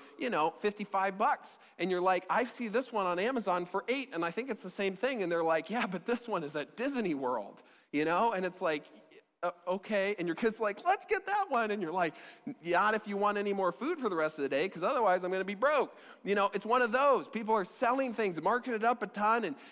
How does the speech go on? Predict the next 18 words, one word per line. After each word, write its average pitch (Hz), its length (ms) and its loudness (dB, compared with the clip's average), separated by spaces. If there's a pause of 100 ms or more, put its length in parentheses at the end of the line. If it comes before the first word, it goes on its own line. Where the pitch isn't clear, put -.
and 175 200 -2
really, 233 380 0 (920)
you 175 140 -2
know, 147 200 -2 (1300)
hurting 208 340 0
everybody 113 500 -6 (200)
who 151 120 -4
wants 190 220 0
to 202 60 -12
come 208 200 -2
and 196 120 -2
worship 214 260 -2
the 196 60 -6
Lord. 202 280 0
Saw 240 360 6
all 220 180 6
this 208 160 0
stuff 202 500 2